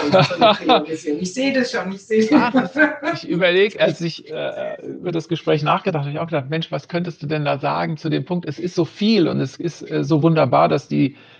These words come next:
Speaker 2: äh, über vier, viereinhalbtausend Hörakustiker in Deutschland sich da jedes Jahr, jetzt durch die Pandemie natürlich nicht mehr so vor Ort,
Speaker 1: Mhm.
Speaker 2: in die Bresche schmeißen und von einem Flashmob vor Ort oder kreativen Aufführungen in Fußgängerzonen,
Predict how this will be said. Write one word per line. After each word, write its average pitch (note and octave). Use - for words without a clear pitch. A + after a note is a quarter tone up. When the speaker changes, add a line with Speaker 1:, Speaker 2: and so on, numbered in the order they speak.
Speaker 2:
äh, C3+
über D3
vier, D3+
viereinhalbtausend C#3+
Hörakustiker C#3+
in C3
Deutschland C#3
sich C3
da C#3
jedes D3
Jahr, D3
jetzt D3+
durch C#3+
die C#3
Pandemie C3
natürlich C3+
nicht -
mehr -
so C2+
vor B2
Ort, D#3
Speaker 1:
Mhm. C#3+
Speaker 2:
in C3
die C#3+
Bresche C#3
schmeißen D3
und C#3
von D3
einem C#3+
Flashmob C#3
vor D3
Ort C3
oder B2+
kreativen C#3+
Aufführungen C#3+
in C#3+
Fußgängerzonen, D3